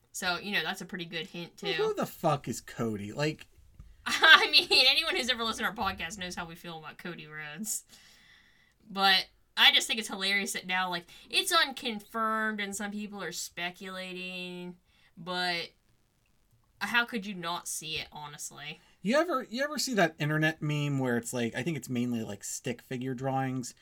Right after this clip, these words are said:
Speaker 2: where there are, like, two people and one of them's holding something and it's like, "Look at this thing that I made." And the other person says,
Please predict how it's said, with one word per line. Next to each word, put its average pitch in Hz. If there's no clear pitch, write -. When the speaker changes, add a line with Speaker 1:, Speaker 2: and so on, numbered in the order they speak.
Speaker 2:
where 131
there 117
are, 117
like, 117
two 135
people 127
and 117
one 127
of 117
them's 117
holding 127
something 127
and 117
it's -
like, 120
"Look 302
at 247
this 262
thing 359
that 202
I 139
made." 117
And 135
the 143
other 143
person 131
says, 120